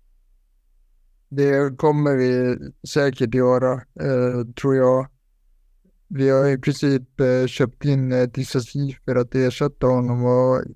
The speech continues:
jag tycker att det är synd, för jag tyckte inte vi behövde en till mittback, och jag tyckte att, eh, Trevor Chalobah,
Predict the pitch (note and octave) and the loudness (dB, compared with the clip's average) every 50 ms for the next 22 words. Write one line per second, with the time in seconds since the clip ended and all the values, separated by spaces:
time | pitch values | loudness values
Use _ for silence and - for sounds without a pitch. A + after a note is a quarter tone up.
0 | _ _ - C#3+ C#3 C#3 C3 C3+ C#3+ D#3+ E3 - - F3 C#3+ - - - C#3 C3 | _ _ -8 -4 0 2 2 4 4 2 0 0 -2 -6 -6 -4 0 0 2 2
1 | C3+ C3 - C3 B2 A#2+ B2 B2 A#2+ B2 C3+ - _ _ - - - - E3+ E3+ | 2 0 0 0 2 2 2 2 0 0 -2 -6 _ _ -16 -8 -4 0 0 2
2 | D#3+ C#3+ C#3 - - D3 C#3 C3+ C3 C3+ F3 D#3+ - - F3+ D#3+ C#3 C3+ C3 B2 | 2 0 -2 -4 -2 0 0 0 0 0 -2 -4 -2 0 0 0 0 0 -2 -2
3 | B2+ B2 B2 B2 C#3 D3 E3 E3+ D#3+ D3 C3+ B2+ B2 A#2+ A#2+ A#2 - C3 B2 A#2 | -2 -2 -2 -2 0 2 2 2 2 2 0 0 0 0 -2 -2 0 0 0 0
4 | A#2+ A#2+ - _ _ _ _ _ _ _ _ _ _ - D3 C#3 C3 C3+ - - | -2 -8 -10 _ _ _ _ _ _ _ _ _ _ -6 -2 -2 -2 -2 -4 -10
5 | _ - B2+ B2+ B2 A#2+ - - C3 B2+ B2+ C3 A#2+ - D3+ C#3 C#3 - - - | _ 0 0 0 0 0 -2 -2 0 2 2 0 0 -2 -4 -4 -6 -6 -4 0
6 | C3+ C3 B2+ B2 - _ - C#3 C3 B2+ B2 B2 A#2+ - D3 C3 B2 B2+ C3 C3 | 0 0 0 -2 -4 _ -2 0 0 2 0 0 -2 -2 0 0 0 0 -4 -4
7 | - - C#3+ C3 C3+ C#3 C#3+ C#3 C3+ B2 B2 B2+ B2+ B2 | -2 -2 -2 0 0 0 0 0 0 0 0 0 0 0